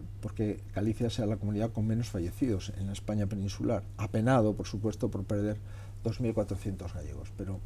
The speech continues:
esto no es ninguna, eh, crítica hacia la Comunidad de Madrid, simplemente es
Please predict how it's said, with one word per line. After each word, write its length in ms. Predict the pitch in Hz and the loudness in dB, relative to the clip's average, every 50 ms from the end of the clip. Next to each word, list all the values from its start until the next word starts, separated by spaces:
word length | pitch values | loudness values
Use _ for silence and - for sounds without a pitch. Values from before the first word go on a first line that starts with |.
| - - - 101 | -8 -8 -6 -6
esto 260 | 95 - - 131 120 | -6 -4 -2 0 2
no 160 | 123 120 113 | 2 4 4
es 260 | 110 110 - - - - - - - - - - - - - | 4 2 0 -2 -6 -8 -10 -10 -10 -10 -10 -8 -8 -8 -4
ninguna, 560 | - 113 110 107 110 120 123 120 110 101 95 - - - | 0 0 2 2 4 4 4 4 4 2 0 -2 -4 -4
eh, 240 | - 98 95 92 98 - | -2 -2 -2 -2 -4 -2
crítica 580 | - 156 151 143 - - 98 - - 87 87 90 | 4 6 6 6 6 4 -2 -4 -4 -4 -4 -4
hacia 240 | 92 - - 104 95 | -4 -4 -4 -2 -2
la 120 | 104 107 | -2 -2
Comunidad 300 | 104 110 110 110 117 120 | -2 0 0 2 4 4
de 40 | 117 | 4
Madrid, 400 | 104 113 123 135 139 123 92 - - - | 4 4 6 6 6 4 4 0 -4 -6
simplemente 800 | - - 135 135 139 131 127 135 131 127 127 131 117 123 127 135 | -4 -2 0 2 4 4 6 6 4 4 2 2 4 4 4 2
es 180 | 131 - - | 0 -2 -6